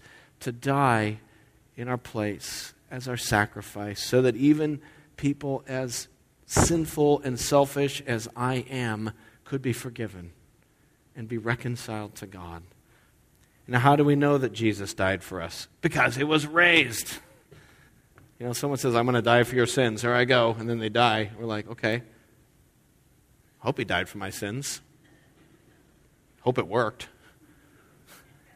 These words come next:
But then three days later, "I'm alive."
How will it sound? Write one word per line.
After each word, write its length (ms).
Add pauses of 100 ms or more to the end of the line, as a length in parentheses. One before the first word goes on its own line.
(680)
But 120
then 120
three 200
days 200
later, 440
"I'm 160
alive." 580